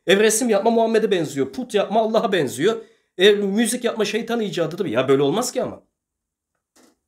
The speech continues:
Ya bari şu cihazları düzgün kullanın. Bu insanları töhmet altında bıraktırmayın ya. O an onu, e, şey, Cumhurbaşkanı adayı fark edemeyebilir. Yanındaki, e, il başkanı da fark edemeyebilir.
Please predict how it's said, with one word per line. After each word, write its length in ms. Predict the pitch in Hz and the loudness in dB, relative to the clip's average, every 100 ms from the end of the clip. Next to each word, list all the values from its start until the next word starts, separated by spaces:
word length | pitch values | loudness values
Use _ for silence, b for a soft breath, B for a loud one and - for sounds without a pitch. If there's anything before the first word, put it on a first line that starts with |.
| _ _ _ _ _ _ - | _ _ _ _ _ _ -10
Ya 100 | 120 | 2
bari 180 | 160 208 | 2 2
şu 120 | 220 | 0
cihazları 540 | 175 190 185 220 180 | 2 2 2 -4 -4
düzgün 300 | 131 120 214 | -8 -6 -6
kullanın. 340 | 240 254 220 143 | -4 -2 -2 0
Bu 80 | 180 | -2
insanları 380 | 185 202 202 | 0 0 0
töhmet 300 | 175 175 202 | -2 -4 -4
altında 300 | 208 208 180 | -4 -2 -2
bıraktırmayın 500 | 151 - - 247 240 | 0 0 0 -2 -2
ya. 160 | 131 - B - | -4 -8 B 0
O 140 | 175 | 2
an 140 | 226 | 2
onu, 260 | 190 233 233 B B | 2 0 -2 B B
e, 80 | 131 123 113 107 101 98 _ _ _ _ - | -2 0 0 -2 -4 -8 _ _ _ _ -10
şey, 380 | - 202 - | -4 -4 -4
Cumhurbaşkanı 520 | 135 139 202 214 208 190 | -6 -2 0 0 0 0
adayı 200 | 202 208 | 0 2
fark 280 | - - | 2 2
edemeyebilir. 480 | 202 214 180 165 202 | 0 2 0 2 0
Yanındaki, 420 | 123 151 185 190 - | 0 -2 -2 -8 -4
e, 240 | 143 131 | -2 0
il 200 | 160 180 | -2 -2
başkanı 280 | 180 - 196 | -2 -2 -4
da 60 | |
fark 260 | - - 185 | 0 -2 0
edemeyebilir. 580 | 165 139 117 95 87 | -2 -2 -2 -6 -16